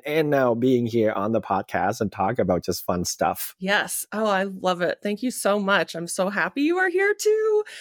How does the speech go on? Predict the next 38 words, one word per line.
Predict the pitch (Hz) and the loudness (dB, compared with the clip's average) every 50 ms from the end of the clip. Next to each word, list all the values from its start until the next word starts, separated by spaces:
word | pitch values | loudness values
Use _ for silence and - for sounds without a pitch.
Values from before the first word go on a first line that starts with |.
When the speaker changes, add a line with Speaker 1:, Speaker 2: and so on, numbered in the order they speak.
| - - - - | -18 -20 -16 -10
Speaker 2:
So | - 277 | -6 -6
how | 240 - 269 277 | -2 0 2 2
do | 320 | 2
you | 359 370 | 2 2
wanna | 381 370 269 | 2 2 2
get | 349 349 - | 2 0 0
started | - - - 285 294 359 277 233 175 | 0 0 2 2 2 4 2 0 0
with | 190 208 208 | 0 -2 -2
talking | - - 226 240 - 262 233 | 0 0 0 0 0 0 -2
about | 220 202 214 190 - | 2 2 2 0 0
storytelling? | - - - 202 202 220 240 240 - - 160 156 139 92 90 131 - 185 _ _ _ _ _ _ - | -4 -6 -2 0 0 2 0 0 -2 -4 -6 -6 -4 -4 -6 -6 -8 -10 _ _ _ _ _ _ -2
Speaker 1:
Yeah, | 131 - 123 117 107 117 107 92 87 - | -2 0 0 0 0 0 0 0 0 -2
I | - 110 123 139 151 | 0 0 0 0 0
think | 143 - 160 156 156 151 151 143 127 - - - - - - | 0 2 2 4 4 4 4 2 2 -2 -6 -16 -18 -12 -6
the | 107 101 123 | 0 2 2
one | 110 101 101 117 123 147 | 2 2 2 0 0 0
thing | 147 - 160 156 | 0 0 0 2
that | 127 117 107 | 2 2 2
I | 110 107 | 0 -2
keep | - - 127 123 123 - | 0 0 -2 -2 -2 -2
hearing | - 117 104 101 101 101 101 101 104 95 | -2 2 2 2 4 2 2 2 0 -2
from | - - - 104 98 95 92 92 90 90 90 87 90 | -4 -4 -2 0 0 2 0 0 0 0 -2 -2 -4
photographers, | - - 107 - - 107 123 127 127 104 - - 71 73 78 - - | -4 -6 -4 -2 -2 -2 0 0 -2 -2 -2 -2 -2 -2 -2 -2 -2
and | 101 95 98 | 0 0 0
not | 104 113 123 | 0 -2 -2
just | - - - 117 113 117 120 - - - - - | -4 -2 0 0 2 2 0 -2 -4 -6 -6 -2
elopement | - 101 98 95 95 104 101 92 - | 2 2 4 4 2 2 0 0 -2
photographers, | - - - 85 90 90 107 101 - 110 110 104 92 | -4 -6 -4 -4 -4 -2 -4 -2 2 2 2 2 2
but | 101 95 90 | 2 2 2
also, | 85 87 - 113 101 | 2 0 0 0 2
like, | 90 85 85 80 | 2 0 0 0
wedding | 87 85 85 95 117 123 | 0 0 0 0 0 -2
photographers, | 123 135 - - 127 131 131 147 139 - 156 160 165 151 - - - - - - | -2 -4 -4 -2 -2 -2 0 -2 0 2 4 4 4 2 0 -6 -16 -20 -12 -4
is | - 120 113 101 98 | 0 2 2 4 4
that | 104 98 95 92 90 85 _ - _ _ _ _ - | 2 2 2 0 0 -2 _ -16 _ _ _ _ -12
how | - - - - 123 120 135 147 165 175 175 175 - - 120 104 | -8 -4 -2 -2 -2 0 2 2 4 4 2 2 0 -2 -2 0
do | - 117 | 0 2
you | 107 107 110 107 107 107 107 107 101 | 2 4 2 4 4 4 2 2 0